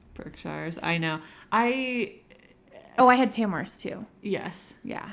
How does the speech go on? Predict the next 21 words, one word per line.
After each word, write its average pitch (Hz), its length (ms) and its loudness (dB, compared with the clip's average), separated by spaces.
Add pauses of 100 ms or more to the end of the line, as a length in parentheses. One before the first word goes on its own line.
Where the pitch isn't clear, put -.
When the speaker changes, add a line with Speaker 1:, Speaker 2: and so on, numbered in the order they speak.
(140)
Speaker 1:
Yes, - 220 -14
we - 80 -10
did. - 200 -12
Those 170 180 -10
are 160 60 -8
not - 180 -10
my 165 120 -10
favorite. - 420 -10 (460)
Speaker 2:
<laughs> - 440 2
They're 220 140 6
wild. 165 560 4 (560)
Speaker 1:
They're, 220 360 4
yes. 196 520 0 (420)
Yeah, 226 320 6
and 220 160 2
that's 311 220 2
the 415 80 -2
thing 233 260 0
too, 220 300 -2
is, 170 180 0
like, 170 320 0